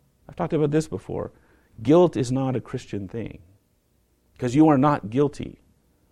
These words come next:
before God. You have been redeemed. You have been saved. Shame for sin, of course. I'm <laughs> ashamed of my sin daily. It's that Pauline struggle in Romans seven.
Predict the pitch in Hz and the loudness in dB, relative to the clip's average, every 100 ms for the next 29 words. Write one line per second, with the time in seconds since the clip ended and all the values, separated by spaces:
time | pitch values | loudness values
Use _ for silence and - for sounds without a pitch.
0 | _ _ - - 98 95 98 76 58 _ | _ _ -10 0 0 2 -2 -4 -10 _
1 | _ _ _ _ _ _ _ _ _ 120 | _ _ _ _ _ _ _ _ _ -4
2 | 123 127 139 135 120 110 131 104 78 104 | 0 4 4 4 0 0 -2 -4 -6 -8
3 | 113 110 110 - 117 113 - - _ _ | -6 -6 -6 -6 -6 -6 -6 -16 _ _
4 | _ - - - 226 190 - 87 - 101 | _ -12 -6 0 2 2 0 -4 -2 -4
5 | 101 - 131 120 90 - - - 151 151 | -4 -8 -6 -6 -8 -16 -20 -12 -6 -6
6 | - 135 120 107 104 98 - 110 104 98 | -4 -2 0 0 -2 -4 -4 -4 -4 -8
7 | _ _ _ _ _ _ - 117 101 - | _ _ _ _ _ _ -6 -4 -4 -8
8 | 80 - _ _ _ _ _ _ _ _ | -20 -20 _ _ _ _ _ _ _ _
9 | _ _ _ _ _ _ _ _ _ - | _ _ _ _ _ _ _ _ _ -20
10 | - - 110 - - 107 113 113 107 - | -8 -2 -2 -2 -4 -2 -2 -2 -4 -4
11 | 101 107 101 98 92 90 95 104 95 - | -6 -4 -4 -6 -8 -8 -6 -6 -8 -12
12 | 90 104 87 87 | -12 -12 -14 -18